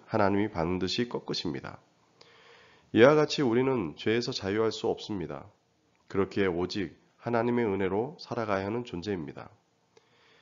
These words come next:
하나님은 하나님의 나라의 회복을 약속하셨고 하나님의 은혜 안에 하나님의 언약을 붙들었던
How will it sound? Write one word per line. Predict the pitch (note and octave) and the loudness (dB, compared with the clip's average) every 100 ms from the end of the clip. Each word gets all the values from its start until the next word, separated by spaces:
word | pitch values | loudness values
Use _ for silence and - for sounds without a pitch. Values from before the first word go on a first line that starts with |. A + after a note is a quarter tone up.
| _ _ | _ _
하나님은 | - D3 E3 E3+ D3 | 4 6 6 4 2
하나님의 | C3+ D#3+ D#3 E3 | 2 2 4 4
나라의 | C#3+ A2 B2 B2 A#2+ | 4 2 2 0 -2
회복을 | C3+ B2 A#2+ | -2 0 2
약속하셨고 | F2+ - A2+ G2+ - D#2 - D#2 - _ _ _ _ _ | 0 -2 -6 -6 -6 -8 -6 -8 -8 _ _ _ _ _
하나님의 | - B2 A#2+ B2 A#2+ | 0 4 6 4 2
은혜 | F#2 G#2 A#2 | 2 2 2
안에 | G#2+ F#2+ F#2 D#2 - _ _ | 2 2 0 -2 -12 _ _
하나님의 | - C#3 C#3 D3 C#3+ | -4 2 4 4 4
언약을 | F2+ F#2+ A2+ B2+ B2 | 4 4 4 2 0
붙들었던 | A#2 - G#2 - F#2+ F2 | -4 0 -2 0 -2 -2